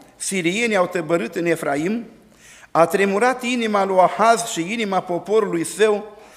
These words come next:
cum se clatină copace din pădure când bate vântul. Atunci Domnul a zis lui Isaia: „Ieși înaintea lui Ahaz, tu și fiul tău Șear Iașub,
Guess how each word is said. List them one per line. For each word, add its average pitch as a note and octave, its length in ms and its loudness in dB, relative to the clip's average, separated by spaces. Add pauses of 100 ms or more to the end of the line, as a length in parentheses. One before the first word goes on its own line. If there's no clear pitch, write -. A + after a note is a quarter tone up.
(200)
cum F#3 160 -4
se G3 160 2
clatină A3 480 0
copace G#3+ 480 2
din F3+ 180 -6
pădure F3+ 440 -2
când D#3+ 220 -2
bate E3+ 280 0
vântul. C3+ 520 -4 (1040)
Atunci E3 460 2
Domnul G#3+ 360 0
a G3 100 6
zis G#3 300 -6
lui F3+ 200 -6
Isaia: C3+ 520 0 (560)
„Ieși A3+ 380 0
înaintea G3 480 2
lui E3+ 120 2
Ahaz, D#3+ 500 0 (440)
tu B3 120 -6
și G#3+ 180 -2
fiul G#3 360 -4
tău G3+ 280 2
Șear F#3 420 0
Iașub, E3 420 -2